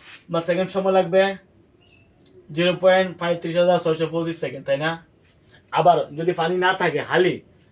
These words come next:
তখন কিন্তু, আহ, যদি এ-, এখানে শব্দ করে লোহার মাধ্যমে, আহ, এই পাঁচশো তেরো মিটার লম্বা এই, এই নলের অপর প্রান্তে পৌঁছতে আমার সময় লাগবে কত?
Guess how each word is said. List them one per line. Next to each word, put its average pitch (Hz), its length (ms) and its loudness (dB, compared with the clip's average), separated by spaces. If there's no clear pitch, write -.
তখন 180 280 4
কিন্তু, 196 580 2
আহ, 160 560 4
যদি 175 160 0
এ-, 185 380 -2
এখানে 175 160 -4
শব্দ 185 220 -2
করে 190 260 6
লোহার 175 260 4
মাধ্যমে, 185 420 2
আহ, 165 1160 0
এই 185 220 4
পাঁচশো 170 300 -4
তেরো 196 200 2
মিটার 185 240 4
লম্বা 180 520 4
এই, 151 120 -14
এই 185 260 2
নলের 180 360 4
অপর 170 280 0
প্রান্তে 170 300 -2
পৌঁছতে 180 400 2
আমার 160 280 4
সময় 165 260 -2
লাগবে 160 240 4
কত? 165 200 -2